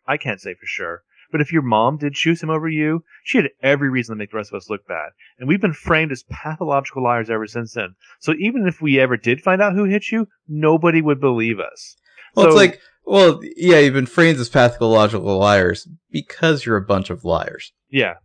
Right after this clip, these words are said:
Speaker 1: yeah. Uh, I like that Emily is just, like, keeping quiet, keeping her head down during this. And Allison's, 'cause the tempers are getting hot in this room.
Speaker 2: Mm-hmm.
Speaker 1: And Allison's like, "Wow,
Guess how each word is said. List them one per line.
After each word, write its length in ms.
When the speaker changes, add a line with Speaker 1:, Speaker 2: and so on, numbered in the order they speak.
Speaker 1:
yeah. 180
Uh, 320
I 80
like 220
that 180
Emily 240
is 80
just, 140
like, 120
keeping 280
quiet, 360
keeping 220
her 80
head 180
down 200
during 240
this. 360
And 140
Allison's, 400
'cause 180
the 60
tempers 260
are 40
getting 200
hot 320
in 60
this 120
room. 220
Speaker 2:
Mm-hmm. 120
Speaker 1:
And 80
Allison's 400
like, 200
"Wow, 460